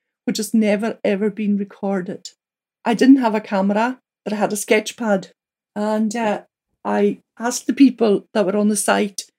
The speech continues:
to tell me what they saw, and they saw the same as me. Within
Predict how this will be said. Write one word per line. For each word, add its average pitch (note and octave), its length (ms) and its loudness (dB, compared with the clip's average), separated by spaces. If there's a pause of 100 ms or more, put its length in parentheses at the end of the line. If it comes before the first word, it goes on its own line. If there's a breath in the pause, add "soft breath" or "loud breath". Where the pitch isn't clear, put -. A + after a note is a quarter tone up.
(120)
to - 80 -14
tell B3 160 4
me A#3 120 4
what G#3 200 0
they A3+ 80 -4
saw, G3+ 380 -4 (180)
and C4 140 4
they B3+ 80 6
saw G#3+ 260 -2
the G3+ 80 -4
same G3+ 320 -4
as G3+ 140 -4
me. A3 320 -2 (920)
Within C4+ 500 4